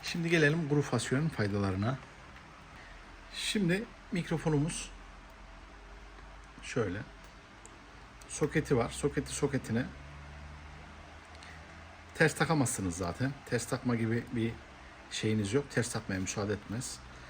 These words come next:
Soketini de taktım. Şimdi mikrofonun, e, cırt cırtının karşılığını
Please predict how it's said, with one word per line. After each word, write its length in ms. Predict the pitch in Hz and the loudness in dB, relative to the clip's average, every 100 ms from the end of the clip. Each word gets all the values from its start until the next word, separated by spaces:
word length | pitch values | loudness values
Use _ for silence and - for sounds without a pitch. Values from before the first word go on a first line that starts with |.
| - - | -16 -14
Soketini 460 | - 156 147 135 127 | 2 4 6 8 6
de 120 | 101 | 6
taktım. 520 | - 85 - 101 127 - - - - - - - - - - - - - - - - | 0 -4 -4 0 0 -2 -12 -16 -18 -18 -18 -18 -18 -18 -18 -18 -18 -14 -10 -8 -2
Şimdi 380 | - - 220 220 | 2 6 8 10
mikrofonun, 640 | 220 - 220 220 214 214 - - - - - - | 8 12 10 12 8 8 4 -6 -6 -6 -6 8
e, 60 | 156 151 147 147 143 139 139 139 127 - - | 12 12 12 12 10 6 4 2 2 -4 -6
cırt 180 | - 175 | -2 2
cırtının 380 | - - 190 196 | 2 4 2 2
karşılığını 640 | - 156 - 160 165 151 | 4 6 6 6 8 6